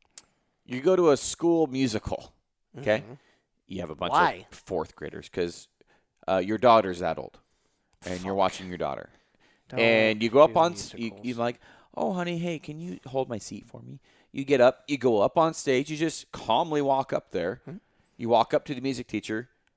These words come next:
Speaker 1: you bitch slap him, and then you walk back down. I'm like, "Oh, thanks for saving my seat, babe." And then you sit back down and then watch the rest of the show.
Speaker 2: <laughs>
Speaker 1: And then, in the end,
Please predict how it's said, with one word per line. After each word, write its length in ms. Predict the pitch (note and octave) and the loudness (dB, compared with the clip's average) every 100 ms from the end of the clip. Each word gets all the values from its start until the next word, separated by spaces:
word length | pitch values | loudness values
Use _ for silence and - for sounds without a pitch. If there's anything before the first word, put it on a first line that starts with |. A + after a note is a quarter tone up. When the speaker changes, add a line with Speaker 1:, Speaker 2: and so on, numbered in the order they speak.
| _ | _
Speaker 1:
you 160 | - A2+ - | -10 -10 -4
bitch 160 | D#3+ - | -2 0
slap 400 | - G#2 F2 - | -2 -2 -2 -2
him, 180 | F#2 G2 | -4 -6
and 100 | G#2+ | -10
then 100 | G#2 G2 | -8 -6
you 140 | F#2 | -8
walk 500 | E2 E2+ G#2+ C#3 - | -6 0 2 2 0
back 280 | E3 E3 - | 0 0 0
down. 320 | D3 B2+ B2+ | 0 2 0
I'm 80 | C#3 | -2
like, 160 | B2+ - - - - | -6 -8 -20 -20 -4
"Oh, 240 | A#3+ A3 | 0 0
thanks 180 | G#3 G#3 | 0 -4
for 80 | F#3+ | -8
saving 300 | - F#3+ E3 | -2 -2 -2
my 80 | D#3+ | -6
seat, 220 | - C#3 | -6 -2
babe." 100 | B2+ B2+ | -2 0
And 60 | |
then 80 | C3+ | -4
you 80 | B2 | -4
sit 240 | - D#3+ | -2 -2
back 200 | B2+ A#2 | 0 -2
down 260 | A#2 B2+ D3+ - _ | 0 -4 -6 -16 _
and 160 | E4 A#2 | -6 -2
then 140 | A#2+ A#2 | 0 6
watch 260 | B2 - | 6 6
the 100 | C3 | 4
rest 220 | C3+ B2 | 4 4
of 60 | C3+ | 0
the 80 | B2 | -4
show. 400 | - A#2 D3 F3 F4+ | 2 4 4 2 -6
Speaker 2:
<laughs> 180 | - - | -6 -6
Speaker 1:
And 140 | C#3 | -2
then, 360 | F#3+ A#3+ A3 A3 - _ | 2 2 2 -2 -18 _
in 160 | - D3+ | -6 -2
the 140 | D#3+ | 2
end, 380 | F#3 G3+ D#3+ - | 2 2 0 -6